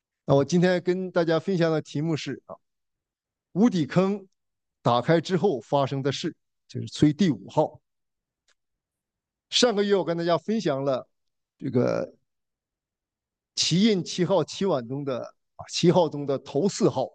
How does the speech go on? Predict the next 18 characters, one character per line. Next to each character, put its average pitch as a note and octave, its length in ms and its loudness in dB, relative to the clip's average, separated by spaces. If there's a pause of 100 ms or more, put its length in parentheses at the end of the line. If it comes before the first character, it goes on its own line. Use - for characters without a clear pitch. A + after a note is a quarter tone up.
(960)
那 C#3+ 100 -2
么 C#3 160 2
今 E3 220 0
天 F3+ 160 2
我 D3+ 100 0
跟 C#3 140 -2
大 D3+ 100 0
家 D3 160 2
分 E3 200 -6
享 C#3 200 -4
第 F#3 200 -4
五 A2 160 -6
号 E3 220 0
啊， - 200 -10 (160)
也 B2+ 120 -12
是 C3+ 100 -2
审 A#2+ 240 2
判。 E3+ 200 2